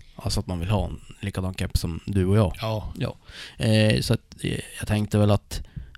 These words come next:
Speaker 1: ja, okej då. Så, eh, jag började ta upp beställningar.
Speaker 2: Ja, det gjorde du rätt
Speaker 1: Ja.
Speaker 2: i.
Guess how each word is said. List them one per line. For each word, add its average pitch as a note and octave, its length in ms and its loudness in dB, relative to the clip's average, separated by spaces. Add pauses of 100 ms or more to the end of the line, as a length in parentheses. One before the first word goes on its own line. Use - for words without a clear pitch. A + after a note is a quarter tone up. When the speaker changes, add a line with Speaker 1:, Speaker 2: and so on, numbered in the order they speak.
Speaker 1:
ja, - 160 0
okej - 360 2
då. A2+ 80 2 (1080)
Så, A2 400 4
eh, B2 600 0
jag A2 320 2
började G#2 180 4
ta A2 100 4
upp F#2+ 120 4
beställningar. F#2+ 540 2 (340)
Speaker 2:
Ja, G#2+ 180 -4 (140)
det D3 80 6
gjorde C#3 240 10
du C#3 180 6
rätt B2 240 2
Speaker 1:
Ja. A#2 140 8
Speaker 2:
i. A#2 120 -2